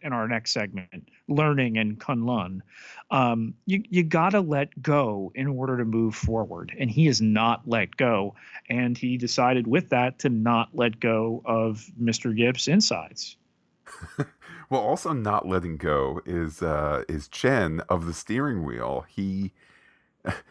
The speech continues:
Speaker 2: Pete, there's gotta be bad stuff ahead for him. I know I don't wanna go into theories quite yet,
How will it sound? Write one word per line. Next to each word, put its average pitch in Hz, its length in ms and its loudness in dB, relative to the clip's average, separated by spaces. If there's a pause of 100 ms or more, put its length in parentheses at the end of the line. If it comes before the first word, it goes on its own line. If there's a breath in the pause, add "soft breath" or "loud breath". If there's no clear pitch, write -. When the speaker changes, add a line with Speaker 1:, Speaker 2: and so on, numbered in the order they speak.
Speaker 2:
Pete, 135 280 4 (100)
there's 139 200 2
gotta 127 320 8
be 98 180 4
bad 85 340 6
stuff 85 300 0
ahead 76 300 0
for 71 160 0
him. 67 260 0
I 76 80 2
know 85 160 4
I 82 80 4
don't 98 100 2
wanna 98 140 0
go 90 180 0
into 82 140 -2
theories 85 420 -2
quite 78 320 -4
yet, 73 300 0